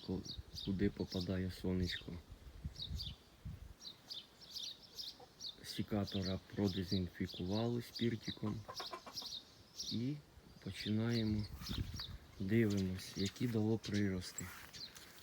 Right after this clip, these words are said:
Це абрикоса Кіото з пізнім сроком цвітіння. Четверте літо після посадки дала ось такі прирости.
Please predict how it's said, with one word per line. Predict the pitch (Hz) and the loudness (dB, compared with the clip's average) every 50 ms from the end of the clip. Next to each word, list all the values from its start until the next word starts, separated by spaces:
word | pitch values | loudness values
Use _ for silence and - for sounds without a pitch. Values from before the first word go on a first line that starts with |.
| - - - - - - - - | -16 -14 -14 -14 -14 -12 -8 -2
Це | 92 104 110 107 104 - - - - | 0 2 2 2 2 0 -2 0 2
абрикоса | 101 98 95 107 107 101 - - - 101 101 - - - 92 87 - - - - - - - | 2 4 4 4 2 2 0 0 2 2 2 0 -2 -4 -6 -6 -6 -8 -8 -8 -8 -2 2
Кіото | - 107 110 117 127 135 131 - - 117 | 6 6 8 8 8 6 4 4 0 -2
з | 110 107 - - - - - | -2 -2 -4 -10 -10 -4 -2
пізнім | 110 104 101 98 101 98 | -2 -2 0 0 -2 -2
сроком | 95 - - 101 101 98 - - 98 92 - - | -2 -2 -2 -2 -4 -2 -2 -2 -4 -4 -2 -2
цвітіння. | 98 101 - - - 131 131 123 113 117 - - - - - - - - - - - - - - - - - | -4 -4 -2 0 2 2 4 4 2 2 -2 -6 -10 -14 -14 -16 -20 -20 -18 -18 -18 -16 -14 -14 -14 -12 -10
Четверте | - - - - - 110 110 110 - - 107 | -8 -8 -4 2 4 6 6 6 4 2 2
літо | 101 104 113 113 - - - - - | 2 4 4 4 4 2 -2 -4 -2
після | - 101 - - - 95 - | -2 -4 -4 -4 -8 -8 -6
посадки | - 95 - - - 120 123 - - - - - 98 - - - - - - - - - - - - - - - - - - | -8 -8 -6 -4 -2 -2 -2 -2 -4 -6 -6 -6 -6 -6 -8 -14 -14 -14 -14 -16 -16 -16 -16 -16 -16 -16 -16 -16 -12 -8 -4
дала | 98 95 101 104 110 110 110 | -2 0 2 4 4 4 4
ось | 110 107 110 117 - - | 4 4 4 2 0 -4
такі | - 98 - - - 101 | -6 -6 -4 -2 -2 -4
прирости. | - - - 98 98 98 92 92 92 - - - - | -2 -2 -2 0 0 2 0 -2 -4 -6 -10 -16 -18